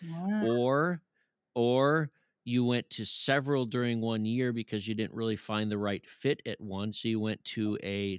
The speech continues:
Speaker 2: trailing, I'm gonna say, I think that's a possibility. I'm gonna say seven.
Speaker 1: Oh, wow. You were e-, underestimating my manifestation powers. So,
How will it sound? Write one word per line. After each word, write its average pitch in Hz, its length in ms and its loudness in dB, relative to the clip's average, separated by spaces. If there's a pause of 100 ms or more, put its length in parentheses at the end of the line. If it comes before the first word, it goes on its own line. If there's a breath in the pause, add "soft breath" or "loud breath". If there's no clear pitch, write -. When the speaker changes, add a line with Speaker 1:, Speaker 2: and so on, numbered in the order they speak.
(120)
Speaker 2:
trailing, 110 760 0 (480 soft breath)
I'm 143 180 4
gonna 170 180 4
say, 127 580 4 (500)
I 127 100 2
think 180 160 0
that's 190 180 0
a 160 60 0
possibility. 113 640 0
I'm 120 160 -2
gonna 160 140 0
say 135 180 -2
seven. - 500 -2 (160)
Speaker 1:
Oh, 226 680 10
wow. 190 580 10
You 190 200 4
were 185 180 6
e-, 254 180 8 (100)
underestimating 247 840 10
my 190 120 8
manifestation 208 960 6
powers. 170 640 0 (540 soft breath)
So, 190 600 6